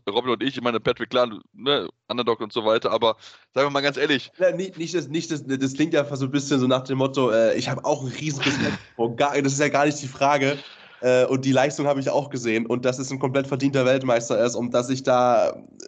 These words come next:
Speaker 2: mit Tränen in den Augen da sitze, wenn ich die Handball spielen sehe vor Freude. Das ist alles unbestritten.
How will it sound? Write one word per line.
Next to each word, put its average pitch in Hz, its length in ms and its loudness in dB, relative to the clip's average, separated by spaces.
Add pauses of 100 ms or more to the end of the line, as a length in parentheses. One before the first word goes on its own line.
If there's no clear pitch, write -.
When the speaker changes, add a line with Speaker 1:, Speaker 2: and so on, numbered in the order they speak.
(240)
Speaker 2:
mit 131 320 -2
Tränen 151 520 2
in 160 100 -2
den 156 120 2
Augen 160 360 2
da 139 180 2
sitze, 139 220 -4
wenn 135 80 0
ich 131 100 -6
die 135 80 0
Handball 147 240 0
spielen 123 300 -2
sehe 113 240 2
vor 117 100 -8
Freude. 120 320 0
Das 127 160 -2
ist 131 140 -6 (120)
alles 185 300 2
unbestritten. 175 880 -2